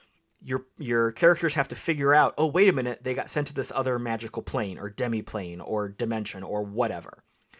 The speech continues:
Then they have to figure out, "Wait a minute, if we're petrified by this one creature, we can bounce that other dimension temporarily."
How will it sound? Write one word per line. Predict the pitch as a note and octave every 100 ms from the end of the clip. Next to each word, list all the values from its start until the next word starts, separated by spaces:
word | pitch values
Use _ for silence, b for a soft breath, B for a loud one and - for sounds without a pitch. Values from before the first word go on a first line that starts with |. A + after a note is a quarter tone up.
| b b
Then | A#2+ F3
they | E3
have | C#3+
to | C3+
figure | - C#3+ B2+
out, | A#2+ A#2+ - -
"Wait | F3+
a | F3
minute, | G#2 D2 _ _ _ _ _ -
if | -
we're | D#3
petrified | - G3+ A#3+ D3+ - G2+ F2 F2+ - _ _ -
by | A#2+
this | B2 -
one | A#2 B2+ D#3
creature, | D3 G#3 A3 - G2+ F#2 - _ _ _ -
we | C3+
can | C#3 A2+
bounce | A2+ C3 D3+ D3 -
that | C#3
other | C3 C3
dimension | A#2+ C3 D#3+ - A#2
temporarily." | - A#2+ A#2 B2+ F3 G#2 -